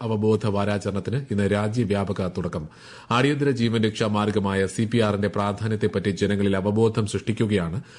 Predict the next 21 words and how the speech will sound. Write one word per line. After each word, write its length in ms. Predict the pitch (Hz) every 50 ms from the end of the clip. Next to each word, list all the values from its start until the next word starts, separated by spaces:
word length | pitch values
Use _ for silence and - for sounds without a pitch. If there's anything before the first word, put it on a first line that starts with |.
| - -
പരിപാടിയുടെ 540 | - 123 123 127 123 131 127 127 117 95 90
ലക്ഷ്യം. 340 | 85 85 - - - 78 - - - - - - - - - - - -
ഹൃദയസ്തംഭനം 720 | - 135 139 160 170 165 - 135 120 110 123 117 117 110
അല്ലെങ്കിൽ 300 | 110 104 107 101 104 101
പെട്ടെന്ന് 400 | 87 107 95 - 107 104 107 107 107
ബോധക്ഷയം 580 | 113 110 110 117 117 127 123 - - 123 117
സംഭവിക്കുന്ന 480 | 113 - 98 90 104 95 95 107 98 98
വ്യക്തികളിൽ 460 | 92 92 87 87 101 98 101 101 95
നടത്തുന്ന 440 | 95 92 92 - 98 92 104 - - -
അടിയന്തര 480 | 107 107 107 117 127 123 120 120 135 147 -
നടപടിക്രമമാണിത്. 880 | 92 101 98 101 95 101 107 101 - 98 92 90 90 82 78 78 - - - - - - - _ _ _ - - _ - - - - - - - - - - - - - - - -
കേരളത്തിൽ 440 | 147 151 156 170 185 175 190 185 160
വിവിധ 360 | 131 120 117 123 120 123 131
ജില്ലകളിൽ 440 | 123 120 113 110 107 107 107 104 104
ഒറ്റപ്പെട്ട 340 | 104 107 117 104 110 107 110
ശക്തമായ 600 | 104 - 110 104 - - 135 127 123 120 117 113
മഴ 220 | 107 101 101 101
തുടരുമെന്ന് 520 | 98 107 98 95 92 98 92 95 104 135 143
കേന്ദ്ര 300 | - 113 104 101 107 107
കാലാവസ്ഥാ 540 | 101 - 104 104 104 107 104 104 - - 98
വകുപ്പ്. 320 | 85 85 82 80 - 85